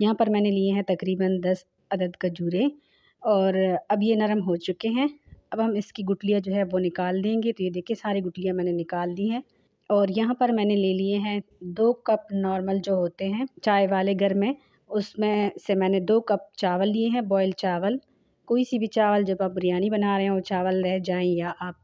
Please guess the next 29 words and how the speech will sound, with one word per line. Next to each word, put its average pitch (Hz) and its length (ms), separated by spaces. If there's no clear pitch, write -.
अ, 190 240
बॉयल 170 320
कर 214 160
लें, 196 160
आपके 190 240
पास 196 180
बॉयल 185 240
चावल 190 240
पड़े 175 140
हुए 202 200
हों 196 160
तो 180 120
ये 185 120
फ्रिज 185 260
में 196 120
ठंडे 180 300
पड़े 220 300
थे। 220 140
और 196 200
साथ 226 320
ही 262 60
मैंने 233 240
इसमें 208 260
डाल 190 240
दिया 196 200
है 208 140
हाफ 208 360
कप 208 220
कोको 190 240